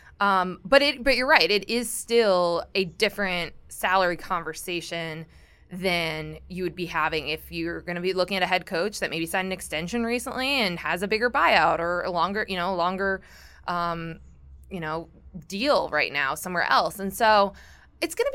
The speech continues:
be really fascinating. Like, I, I wonder just generally, Grace, like, are you a person who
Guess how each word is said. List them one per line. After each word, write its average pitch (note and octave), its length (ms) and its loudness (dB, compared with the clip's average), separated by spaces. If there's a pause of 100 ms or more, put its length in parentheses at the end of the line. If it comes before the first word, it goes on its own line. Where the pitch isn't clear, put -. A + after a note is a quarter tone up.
be E4+ 60 2
really C4+ 240 4
fascinating. E3 500 -2
Like, G#3 100 -4
I, A#3 240 2
I A#3+ 160 6
wonder E4 640 0 (320)
just A#3+ 260 -8
generally, G#3+ 500 0
Grace, F3 320 -2
like, G3 200 -2 (260)
are A#3 120 -4
you C#4+ 280 -4
a D#4 220 -2
person A3+ 480 -4
who G3 480 -4